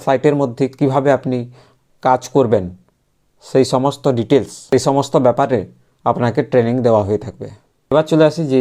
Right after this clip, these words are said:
এয়ার হোস্টেসের ক্যারিয়ার গ্রোথ কেমন রয়েছে। আপনারা যত এক্সপিরিয়েন্স আপনার হতে থাকবে,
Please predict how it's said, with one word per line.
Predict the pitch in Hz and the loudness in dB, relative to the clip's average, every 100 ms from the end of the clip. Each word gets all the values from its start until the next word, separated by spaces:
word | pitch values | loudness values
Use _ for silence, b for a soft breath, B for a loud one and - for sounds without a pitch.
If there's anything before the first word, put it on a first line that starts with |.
| 123 | 4
এয়ার | 127 127 | 4 2
হোস্টেসের | 147 - 151 151 - | -2 0 0 0 0
ক্যারিয়ার | 131 127 127 107 | 2 2 2 0
গ্রোথ | 117 127 127 - | 0 0 -2 -2
কেমন | 127 120 120 107 | -2 0 -2 -2
রয়েছে। | 107 - - _ b b - | -4 -6 -18 _ b b -4
আপনারা | 113 127 120 120 113 b b b b b _ | -4 -2 -2 -2 -2 b b b b b _
যত | 120 123 127 123 | -2 0 2 0
এক্সপিরিয়েন্স | - 151 139 139 131 131 | -4 -4 -2 -2 -2 -4
আপনার | 135 127 120 | -2 -2 -2
হতে | 123 127 | -6 -6
থাকবে, | 117 90 | -6 -6